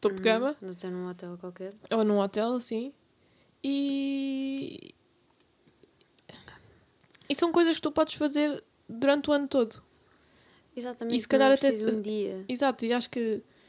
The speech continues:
Speaker 1: f-, fazer só neste dia até torna as coisas menos especiais, porque toda a gente tá a fazer a mesma coisa. Por que
Speaker 2: Uhum.
Speaker 1: não <laughs> mudares o teu Dia dos Namorados para o dia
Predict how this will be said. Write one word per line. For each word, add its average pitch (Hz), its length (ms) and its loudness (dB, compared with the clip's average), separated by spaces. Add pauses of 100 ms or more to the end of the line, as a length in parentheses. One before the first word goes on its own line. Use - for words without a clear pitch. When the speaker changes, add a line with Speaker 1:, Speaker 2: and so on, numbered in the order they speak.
(480)
Speaker 1:
f-, - 280 -20
fazer 247 400 0
só 247 180 4
neste 226 300 0
dia 247 280 0
até 254 160 -2
torna 254 280 -2
as 240 80 -6
coisas 247 240 -2
menos 247 200 -4
especiais, 247 320 -4
porque - 160 -16
toda 240 160 2
a 247 60 0
gente 247 200 -2
tá 247 100 -2
a 233 40 -4
fazer 240 240 0
a 233 60 0
mesma 226 220 -2
coisa. 202 500 -2
Por 214 220 -6
que 208 80 -2
Speaker 2:
Uhum. 208 60 0
Speaker 1:
não 285 360 -2
<laughs> - 1500 -6
mudares 285 320 6
o 254 60 4
teu 233 140 2
Dia 202 140 6
dos 208 140 -6
Namorados 233 420 4
para 226 380 4
o - 20 4
dia 247 460 2